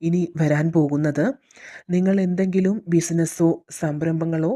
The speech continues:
എന്തെങ്കിലും പുതിയ കാര്യങ്ങളോ ഒക്കെ ചെയ്യുവാൻ മനസ്സുകൊണ്ട് ഉദ്ദേശിച്ചിരിക്കുന്നവർ ആണെന്നുണ്ടെങ്കിൽ നിങ്ങൾക്ക് അതിനുള്ള അനുകൂലമായ ദിവസങ്ങളാണ് ഇനി വരാൻ പോകുന്നത്. നിങ്ങൾക്ക്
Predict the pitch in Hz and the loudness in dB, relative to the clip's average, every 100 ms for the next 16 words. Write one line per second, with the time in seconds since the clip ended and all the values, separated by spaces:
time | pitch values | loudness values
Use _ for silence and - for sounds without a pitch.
0 | - _ - _ 180 185 208 208 214 202 | -6 _ -20 _ -4 0 2 2 0 0
1 | 185 185 190 185 165 170 175 190 170 - | 0 0 0 0 2 2 2 2 0 -2
2 | 175 247 - - 160 160 165 196 170 151 | -4 -4 -8 -2 0 0 -2 -4 -2 0
3 | 156 - 185 190 180 170 - - - _ | -2 0 2 4 4 2 -4 -20 -20 _
4 | - 147 165 - 170 175 165 165 170 165 | -10 2 2 2 -4 -4 -2 0 0 0
5 | 196 - _ - 151 156 180 185 151 147 | -2 -8 _ -6 -2 0 0 0 0 -4
6 | 143 214 302 - - - - - 185 196 | -2 -2 -4 -12 -20 -20 -20 -12 -2 2
7 | 208 208 240 240 180 170 185 196 185 190 | 2 2 0 0 0 2 4 6 6 4
8 | 214 - 151 170 196 226 233 226 208 202 | 0 -6 -4 -4 0 2 2 2 0 0
9 | 202 - _ 160 160 165 - 202 220 160 | -2 -10 _ -4 -4 -2 -2 0 0 0
10 | 139 - - 147 156 208 151 143 143 143 | -4 -8 -8 -6 -6 -6 -2 0 0 -4
11 | 151 143 135 143 139 175 277 _ _ - | -2 -2 -2 -4 -2 -4 -4 _ _ -20
12 | - - _ 185 196 208 208 214 | -20 -20 _ -2 0 0 2 2